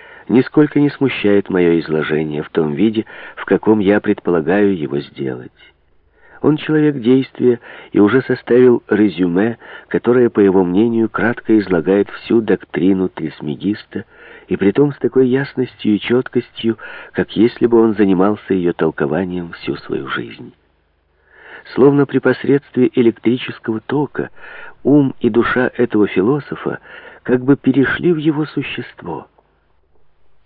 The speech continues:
Спартак обладает его душой,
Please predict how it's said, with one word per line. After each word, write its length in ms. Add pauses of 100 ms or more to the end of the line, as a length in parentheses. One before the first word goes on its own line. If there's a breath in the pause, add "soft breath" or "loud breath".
(180)
Спартак 680 (680 soft breath)
обладает 580
его 160
душой, 640